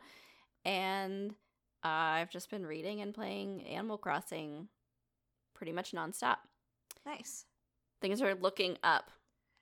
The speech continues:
Speaker 2: That
Speaker 1: It's been
Speaker 2: sounds
Speaker 1: very
Speaker 2: really
Speaker 1: nice.
Speaker 2: festive.
Speaker 1: It is very
Speaker 2: I have my
Speaker 1: festive, yeah.
Speaker 2: Halloween decor up, <laughs> so.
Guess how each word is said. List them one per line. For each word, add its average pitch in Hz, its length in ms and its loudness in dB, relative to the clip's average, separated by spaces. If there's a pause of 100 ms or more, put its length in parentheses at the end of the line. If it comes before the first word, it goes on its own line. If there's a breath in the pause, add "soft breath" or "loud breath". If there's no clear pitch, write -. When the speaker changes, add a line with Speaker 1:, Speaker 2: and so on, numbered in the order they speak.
(200)
Speaker 2:
That 220 60 -8
Speaker 1:
It's 220 80 -6
been 269 80 0
Speaker 2:
sounds 262 120 0
Speaker 1:
very 156 120 0
Speaker 2:
really 214 160 0
Speaker 1:
nice. 208 180 -4 (140)
Speaker 2:
festive. - 500 -8 (680)
Speaker 1:
It 247 80 -10
is 285 140 -10
very 214 260 -4
Speaker 2:
I - 60 -4
have 262 140 -2
my 339 60 -2
Speaker 1:
festive, 311 120 0
yeah. 285 80 4
Speaker 2:
Halloween 214 300 0
decor 196 400 0
up, - 160 -2
<laughs> - 180 -2
so. - 500 2